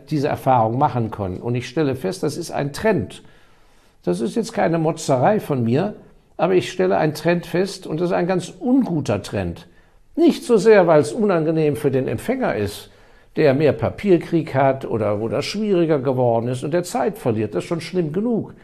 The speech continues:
Nein, die Person auf der anderen Seite tut mir leid. Und es ist eben so, dass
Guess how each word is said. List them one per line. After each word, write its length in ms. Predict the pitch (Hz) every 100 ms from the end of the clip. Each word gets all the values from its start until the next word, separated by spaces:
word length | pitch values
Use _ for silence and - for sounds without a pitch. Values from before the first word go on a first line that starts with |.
| - -
Nein, 160 | 196 190
die 100 | 185
Person 600 | - 175 160 233 240 202
auf 160 | 175
der 160 | - 220
anderen 240 | 254 247
Seite 400 | 190 170 139 131
tut 240 | 123 147 -
mir 100 | 107
leid. 420 | 95 80 - - _ _ _ _ _ _ _ _ _ _ _ _ _ _ _ _ - _
Und 180 | 165 170
es 160 | 185 -
ist 180 | 214
eben 320 | - 220 190 170
so, 560 | 160 160 214 254 - - - _ _ _ _ _ _ - -
dass 460 | 160 135 - -